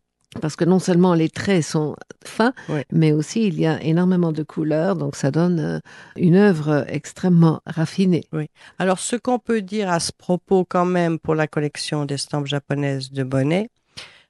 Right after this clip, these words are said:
Speaker 2: c'est que malheureusement, pour ce qui est des estampes d'Utamaro notamment, pas pour Okusai Hiroshige, mais pour Utamaro,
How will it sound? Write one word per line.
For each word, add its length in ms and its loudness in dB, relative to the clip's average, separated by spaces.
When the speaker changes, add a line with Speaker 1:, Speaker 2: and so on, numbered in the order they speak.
Speaker 2:
c'est 240 -4
que 200 -2
malheureusement, 1300 0
pour 220 -2
ce 120 -2
qui 180 -2
est 100 4
des 280 0
estampes 960 0
d'Utamaro 920 -2
notamment, 760 -2
pas 140 2
pour 280 0
Okusai 560 0
Hiroshige, 680 -4
mais 140 -2
pour 220 -2
Utamaro, 640 -4